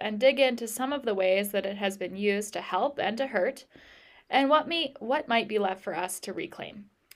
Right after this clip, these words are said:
This week, we're actually not gonna focus on a word, but on, um, the special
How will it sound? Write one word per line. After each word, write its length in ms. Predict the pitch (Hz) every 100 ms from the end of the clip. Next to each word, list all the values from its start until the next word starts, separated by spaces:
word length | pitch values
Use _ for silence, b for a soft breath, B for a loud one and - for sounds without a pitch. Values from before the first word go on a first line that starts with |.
| b b b b b b
This 260 | 208 370 -
week, 320 | 233 262 - 240
we're 240 | 233 233
actually 600 | 240 277 - 254 247 240
not 320 | 220 254 427 -
gonna 160 | 247
focus 340 | 247 220 220 214
on 120 | 190
a 60 |
word, 380 | 180 180 240 247 -
but 240 | 220 214
on, 440 | - 214 208 208 214 B B B -
um, 560 | 202 185 185 185 202 - _ _ - 208
the 120 | 202
special 720 | 202 254 247 254 226 220 220